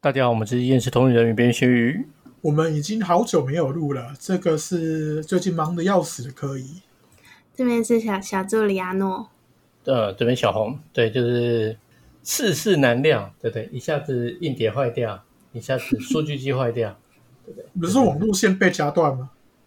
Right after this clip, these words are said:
Speaker 1: 没有，后来发现那个数据机也有问题，后来直接换了一个，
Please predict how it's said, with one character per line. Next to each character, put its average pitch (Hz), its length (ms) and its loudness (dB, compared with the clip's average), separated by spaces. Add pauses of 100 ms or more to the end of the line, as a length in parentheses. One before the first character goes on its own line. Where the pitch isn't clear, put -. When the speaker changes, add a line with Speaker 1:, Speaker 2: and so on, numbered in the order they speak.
(120)
Speaker 1:
没 139 80 0
有， 143 80 6
后 180 200 4
来 135 80 6
发 139 220 2
现 139 500 2
那 135 120 2
个 120 180 4
数 - 180 -2
据 151 140 0
机 143 220 0
也 135 40 6
有 117 140 6
问 117 140 4
题， - 260 -16 (160)
后 127 140 0
来 107 80 2
直 - 120 -16
接 117 160 2
换 113 160 2
了 104 80 -2
一 127 80 -6
个， - 200 -10